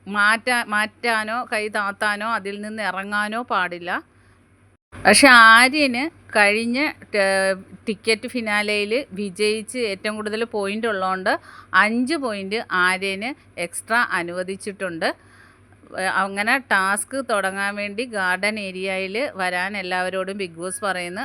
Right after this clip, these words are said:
അങ്ങനെ എല്ലാവരും ആ, ആ, സ്റ്റാൻഡിൽ കയറി നിൽക്കുന്നു. ആ, കുറച്ച് നേരം നിന്നപ്പോൾ തന്നെ ഷാനവാസ് ആകെ തളർന്ന് ഷാനവാസ് അതിൽ നിന്ന് ഇറങ്ങി, നെവിൻ ഇറങ്ങി. അങ്ങനെ അവർക്ക്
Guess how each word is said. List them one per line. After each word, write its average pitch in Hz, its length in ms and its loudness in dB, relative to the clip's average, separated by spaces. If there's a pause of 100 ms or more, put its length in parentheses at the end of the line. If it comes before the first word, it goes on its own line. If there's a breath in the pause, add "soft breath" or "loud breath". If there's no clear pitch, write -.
(120)
അങ്ങനെ 185 280 -6
എല്ലാവരും 180 520 -4 (120)
ആ, 175 120 2 (500 loud breath)
ആ, 185 180 -2
സ്റ്റാൻഡിൽ 190 580 -2 (120)
കയറി 190 260 -4
നിൽക്കുന്നു. 185 500 -8 (360 soft breath)
ആ, 180 80 -2 (180)
കുറച്ച് 220 460 -6
നേരം 262 240 0
നിന്നപ്പോൾ 226 440 -6
തന്നെ 226 180 -4
ഷാനവാസ് 220 720 -2
ആകെ 202 280 0
തളർന്ന് 180 420 -2
ഷാനവാസ് 190 600 -4
അതിൽ 180 260 -6
നിന്ന് 180 200 -8
ഇറങ്ങി, 175 320 -6 (360 soft breath)
നെവിൻ 220 440 -4
ഇറങ്ങി. 185 420 -4 (320 loud breath)
അങ്ങനെ 208 240 -4
അവർക്ക് 208 380 -2